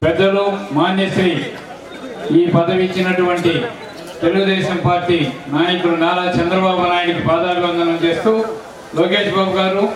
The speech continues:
పవన్ కళ్యాణ్ గారు, అదేవిధంగా బీజేపీ మోదీ గారికి అందరికీ కూడా నా యొక్క పాదాభివందనం చేస్తున్నాను.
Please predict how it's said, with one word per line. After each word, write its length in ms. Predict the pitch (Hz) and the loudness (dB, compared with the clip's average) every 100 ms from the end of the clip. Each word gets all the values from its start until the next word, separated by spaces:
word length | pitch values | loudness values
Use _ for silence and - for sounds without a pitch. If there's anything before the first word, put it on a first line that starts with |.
| - - - - | -10 -14 -10 -2
పవన్ 240 | 165 190 | 0 0
కళ్యాణ్ 380 | 190 185 185 185 | 0 0 0 2
గారు, 380 | 185 185 190 196 - - | 2 2 0 0 -4 -6
అదేవిధంగా 680 | 165 196 196 185 175 160 - - 139 | 0 2 2 0 0 -2 -4 -10 -4
బీజేపీ 580 | 165 185 190 - 170 - - - - 156 143 - - - | -2 2 0 2 -2 -4 -8 -14 -14 -14 -14 -14 -14 -4
మోదీ 260 | 160 180 190 | -2 2 0
గారికి 380 | 180 180 180 175 | 0 -2 0 -2
అందరికీ 280 | 175 185 | 0 -2
కూడా 360 | 180 180 190 185 185 - - - - - - 151 | 0 2 2 0 -4 -14 -16 -16 -16 -16 -10 -2
నా 140 | 165 | 0
యొక్క 180 | 170 170 160 - - - - - - - - | 0 0 0 -2 -6 -12 -16 -18 -20 -20 -4
పాదాభివందనం 760 | 151 170 185 180 180 175 175 165 | 0 2 0 0 0 0 0 0
చేస్తున్నాను. 840 | 165 175 165 165 170 196 - | 0 0 0 2 2 0 -2